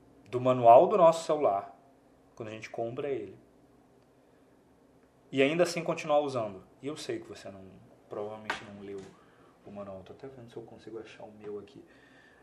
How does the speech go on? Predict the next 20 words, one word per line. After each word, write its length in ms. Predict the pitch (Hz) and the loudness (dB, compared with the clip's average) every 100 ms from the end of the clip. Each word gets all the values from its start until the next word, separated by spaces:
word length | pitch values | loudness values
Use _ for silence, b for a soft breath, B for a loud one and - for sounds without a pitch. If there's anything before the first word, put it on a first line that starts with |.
| - | -18
Eu 80 | |
guardo 420 | 101 123 131 - - - | 2 4 4 0 -10 -12
os 120 | 117 - - - - _ | -16 -16 -20 -20 -20 _
manuais, 640 | 123 117 113 110 110 107 - | -14 -14 -10 -10 -10 -12 -16
eu 140 | 113 | -16
guardo 340 | 110 117 117 117 | -12 -10 -10 -12
as 100 | 113 | -14
caixas 380 | 113 107 117 107 | -16 -18 -18 -18
dos 220 | 113 113 | -18 -18
celulares 380 | 117 110 104 107 | -18 -16 -16 -18
quando 160 | 110 | -20
eu 60 | 110 | -20
compro 340 | 110 107 - | -20 -20 -20
eles. 200 | - - _ B B B B B B B B - | -20 -20 _ B B B B B B B B -12
Ah, 380 | 117 104 104 - - | -8 -6 -6 -10 -16
mas, 460 | - 123 131 131 - 127 | -6 -4 -2 -4 -12 -12
não 120 | 123 | -12
encontrei 360 | 123 110 104 | -10 -10 -8
aqui, 180 | 98 107 | -10 -12
mas 300 | 104 104 - | -16 -16 -18